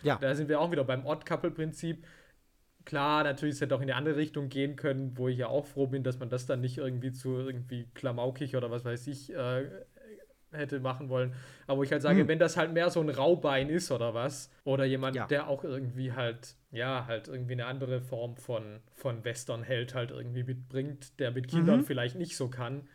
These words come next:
Speaker 2: dann
Speaker 1: Ja.
Speaker 2: wäre das ja auch irgendwie viel interessanter, dann die Entwicklung zu sehen, dass der dann aber doch halt irgendwie zu diesem Mädchen eine Beziehung aufbaut.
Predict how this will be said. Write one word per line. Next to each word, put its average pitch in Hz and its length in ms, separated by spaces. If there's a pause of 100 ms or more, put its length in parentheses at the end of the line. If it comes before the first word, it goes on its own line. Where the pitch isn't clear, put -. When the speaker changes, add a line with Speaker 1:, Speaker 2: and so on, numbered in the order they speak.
Speaker 2:
dann 143 300
Speaker 1:
Ja. 147 140
Speaker 2:
wäre 151 140
das 165 160
ja 151 120
auch 147 180
irgendwie 156 340
viel 165 560
interessanter, 156 520
dann 156 220
die 160 100
Entwicklung 147 440
zu 135 140
sehen, 131 460 (100)
dass 165 320
der 143 180
dann 139 180
aber 131 200
doch 156 240
halt 120 420 (240)
irgendwie 127 720
zu - 160
diesem 127 320
Mädchen 120 540
eine 127 200
Beziehung 127 400
aufbaut. - 600